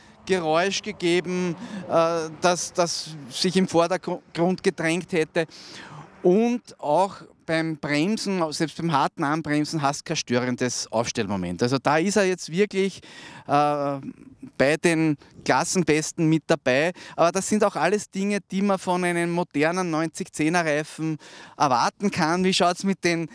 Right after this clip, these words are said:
zehn Prozent aus, die er verspricht, äh, abseits der befestigten Wege? Ja, da muss man sagen, natürlich Schotterwege, äh, Feldwege,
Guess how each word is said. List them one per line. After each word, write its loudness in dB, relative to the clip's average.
zehn 2
Prozent -2
aus, -2
die -2
er 4
verspricht, -4
äh, 2
abseits 0
der -2
befestigten -2
Wege? 2
Ja, 6
da 0
muss 0
man -2
sagen, 0
natürlich 0
Schotterwege, 0
äh, 0
Feldwege, 0